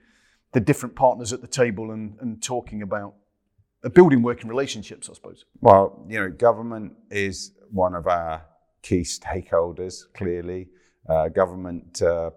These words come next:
Speaker 2: provide half the money for the projects that we support, uh, with industry coming in with the other half. And so they are a key stakeholder, and we talk to them all the time.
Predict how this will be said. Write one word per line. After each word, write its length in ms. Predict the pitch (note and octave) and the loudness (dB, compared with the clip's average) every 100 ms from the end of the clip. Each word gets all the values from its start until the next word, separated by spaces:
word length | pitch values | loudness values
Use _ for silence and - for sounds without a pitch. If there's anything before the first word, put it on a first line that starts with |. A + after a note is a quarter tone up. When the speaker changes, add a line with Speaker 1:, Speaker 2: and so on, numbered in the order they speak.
| _ | _
Speaker 2:
provide 500 | F#2 E2+ F#2 F2+ F2 - - _ | -2 2 4 2 -2 -14 -20 _
half 360 | - G#2 G2+ - | -2 0 -2 -4
the 80 | |
money 380 | F2+ G2+ G2+ G2 | -2 -2 -4 -8
for 460 | F#2+ E2+ F2 E2+ - _ G2 | -10 -8 -6 -8 -10 _ -12
the 180 | F2 E2+ - | -6 -6 -6
projects 640 | - G2 - G2 - - | 2 2 2 -10 -10 -10
that 140 | F2+ E2+ | -10 -10
we 160 | F#2 | -12
support, 800 | F2 - _ G2+ F#2+ F#2 - - _ _ _ _ _ - D#2+ | -12 -16 _ 0 0 -2 -8 -20 _ _ _ _ _ -8 -2
uh, 160 | E2 | 0
with 160 | E2 E2 | -2 -6
industry 460 | F2 F2+ D#2+ - E2 | -8 -10 -10 -12 -4
coming 300 | F#2 E2+ E2 | -2 -2 -6
in 60 | |
with 80 | D#2+ | -8
the 100 | F2+ | -4
other 140 | F#2 | -4
half. 380 | F2+ F#2 E2+ - _ | -2 -2 -4 -8 _
And 280 | G2 F#2+ F2+ | -8 -6 -6
so 340 | - G2 F2+ F2 | 0 2 2 0
they 340 | F#2 F#2 F2+ | -4 -4 -4
are 500 | - F#2 F#2 F2+ F2 G2 | -4 -2 0 -4 -6 -12
a 60 | |
key 260 | - G2 F2 | -6 -4 -4
stakeholder, 460 | - F#2 F2 F2 | 2 0 0 -10
and 120 | F2+ F#2 | -10 -12
we 100 | F2+ | -12
talk 300 | - F2+ F2+ | -8 -8 -8
to 80 | F#2+ | -14
them 160 | F#2 | -10
all 140 | F#2 F#2 | -10 -10
the 100 | F2+ | -10
time. 400 | - G#2 F2 | -8 -6 -6